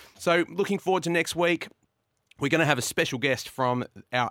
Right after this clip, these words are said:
Adelaide Strikers W B B L Championship, so can't wait to hear all the stories about, about that game and about that incredible season that they've just had going back to back.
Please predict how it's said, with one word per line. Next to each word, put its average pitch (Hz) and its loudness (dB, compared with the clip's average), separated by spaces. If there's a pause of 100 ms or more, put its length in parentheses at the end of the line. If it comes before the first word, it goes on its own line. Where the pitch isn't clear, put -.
Adelaide 127 -2
Strikers 117 -2
W 123 -2
B 120 0
B 120 0
L 117 0
Championship, 131 -2
so 123 0 (280)
can't 143 -2
wait 143 0
to 131 -6
hear 120 0
all 113 0
the 107 -6
stories 117 -2
about, 113 0
about 117 0
that 117 -2
game 123 0 (280)
and 120 0
about 123 2
that 113 -2
incredible 123 -2
season 120 -2
that 120 -2
they've 113 -4
just - -10
had 107 -2
going 104 -4
back 110 -2
to 101 -8
back. 101 -2